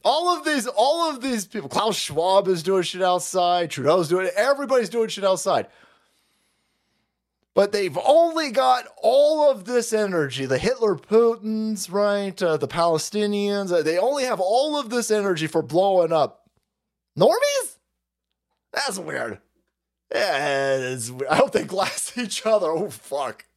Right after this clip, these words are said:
<laughs> Your calming techniques are highly questionable.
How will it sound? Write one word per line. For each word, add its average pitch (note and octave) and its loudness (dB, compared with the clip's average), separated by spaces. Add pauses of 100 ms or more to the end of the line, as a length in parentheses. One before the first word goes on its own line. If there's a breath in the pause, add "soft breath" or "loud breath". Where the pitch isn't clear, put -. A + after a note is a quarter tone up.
(1080)
<laughs> D#4 -2
Your B3+ 0
calming G#3+ -2
techniques G3+ -6
are C#3+ 2
highly C#3 0
questionable. C#3 -6